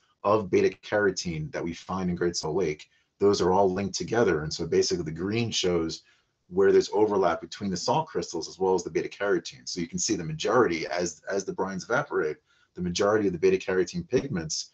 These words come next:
get entombed inside the salt crystals. So you're getting a free preservation metric as, as the brines evaporate. So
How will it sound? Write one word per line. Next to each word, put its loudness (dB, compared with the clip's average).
get -4
entombed -4
inside -6
the -12
salt -2
crystals. -12
So -10
you're -8
getting 0
a -2
free -2
preservation 2
metric -8
as, 0
as 0
the -10
brines -6
evaporate. 0
So -4